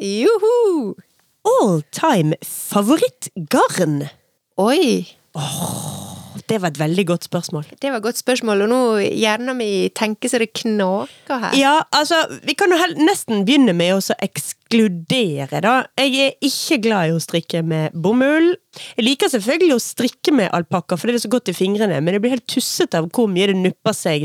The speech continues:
Speaker 2: når det er ferdig. Nei, jeg er en sucker for hundre prosent ull, altså.
Speaker 1: Ja.
Speaker 2: Og jeg er en ekstra sucker for hundre prosent norsk ull. Så, her er svaret mitt. Jeg vil svare to typer garn. Det ene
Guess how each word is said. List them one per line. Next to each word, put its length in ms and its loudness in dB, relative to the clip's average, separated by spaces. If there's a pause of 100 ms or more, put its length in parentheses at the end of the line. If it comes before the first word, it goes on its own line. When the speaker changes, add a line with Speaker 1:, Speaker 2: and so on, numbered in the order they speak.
Speaker 2:
når 140 0
det 80 -2
er 20 -12
ferdig. 540 0 (640)
Nei, 240 2
jeg 320 -2
er 220 2
en 100 -6
sucker 400 -2
for 160 2
hundre 320 2
prosent 480 0
ull, 240 2
altså. 400 0 (240)
Speaker 1:
Ja. 240 -6
Speaker 2:
Og 80 2
jeg 160 2
er 160 2
en 80 -6
ekstra 320 -2
sucker 400 -2
for 160 -2
hundre 320 2
prosent 400 -2
norsk 640 -2
ull. 140 -6 (420)
Så, 240 -2 (460)
her 280 2
er 80 0
svaret 240 0
mitt. 240 -4
Jeg 140 2
vil 100 -2
svare 160 2
to 200 2
typer 340 -4
garn. 240 -2
Det 180 -2
ene 300 2